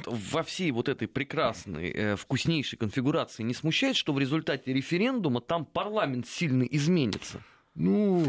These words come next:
Speaker 1: Причём
Speaker 2: слушай.
Speaker 1: изменится он по партийной квоте, а не по одномандатникам.
Speaker 2: Ну, ну да. Э, нет, почему? Э, там, э, и количество одномандатных округов тоже сократится. Тоже сократится. Там же, ну, как пятьдесят на пятьдесят всё равно остаётся. Имеется в виду,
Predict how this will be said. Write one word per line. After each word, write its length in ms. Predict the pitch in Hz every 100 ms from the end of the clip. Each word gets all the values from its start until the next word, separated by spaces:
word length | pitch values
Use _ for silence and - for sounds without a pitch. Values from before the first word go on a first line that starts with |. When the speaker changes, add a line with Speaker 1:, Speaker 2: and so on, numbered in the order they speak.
| 113
Speaker 1:
Причём 260 | 151 240
Speaker 2:
слушай. 100 | 240
Speaker 1:
изменится 480 | 92 240 247 240 -
он 260 | - 226 220
по 140 | 220
партийной 540 | 214 240 240 294 226 156
квоте, 360 | 190 208 -
а 40 | 135
не 120 | 139
по 140 | 139
одномандатникам. 960 | 165 165 185 208 190 123 - 95 80 73 -
Speaker 2:
Ну, 240 | 120 151 -
ну 200 | 123 170
да. 360 | 160 107 113
Э, 360 | 110 110 110 117
нет, 220 | 131 123 -
почему? 760 | 107 165 139 98 - 110 104
Э, 40 |
там, 240 | 104 120 127
э, 760 | 117 107 123 123 117 110 117
и 400 | 127 143 123 -
количество 500 | - 131 147 139 120
одномандатных 680 | 120 123 127 117 127 - -
округов 460 | 120 131 107 98 -
тоже 220 | 127 135
сократится. 760 | - 151 156 165 170 - 156 165 - _ -
Тоже 260 | 107 95
сократится. 580 | - - 151 160 156 -
Там 200 | 117 95
же, 100 | 98 120
ну, 100 | 107
как 160 | 95
пятьдесят 360 | - 101 120 104
на 80 | 104
пятьдесят 380 | - 120 117 87
всё 100 | 107
равно 160 | 113 107
остаётся. 580 | - 139 127 85 - -
Имеется 460 | 104 110 98 - 107
в 20 |
виду, 380 | 110 120 110